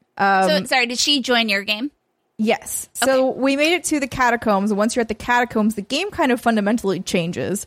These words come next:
Speaker 2: Yeah.
Speaker 1: Um, so the first few sections are a little bit more traditional Wolfenstein. They're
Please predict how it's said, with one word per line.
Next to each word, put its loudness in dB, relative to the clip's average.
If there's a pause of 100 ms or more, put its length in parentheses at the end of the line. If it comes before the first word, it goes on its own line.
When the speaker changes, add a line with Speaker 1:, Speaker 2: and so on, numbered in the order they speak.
(120)
Speaker 2:
Yeah. -2
Speaker 1:
Um, 0
so -4
the 2
first 0
few -2
sections 2
are 4
a -2
little 2
bit 0
more 2
traditional 0 (300)
Wolfenstein. 0
They're 0